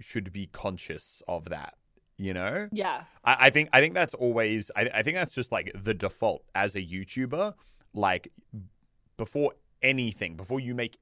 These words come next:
Speaker 1: any complaint, you need
Speaker 2: Mm.
Speaker 1: to, like,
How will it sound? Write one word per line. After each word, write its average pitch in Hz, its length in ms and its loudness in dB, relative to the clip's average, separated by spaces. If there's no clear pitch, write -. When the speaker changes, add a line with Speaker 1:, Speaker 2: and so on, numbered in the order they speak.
Speaker 1:
any 110 640 -6
complaint, 95 880 -6
you 104 160 -4
need 107 220 0
Speaker 2:
Mm. 156 100 -10
Speaker 1:
to, 101 420 -2
like, 90 360 -2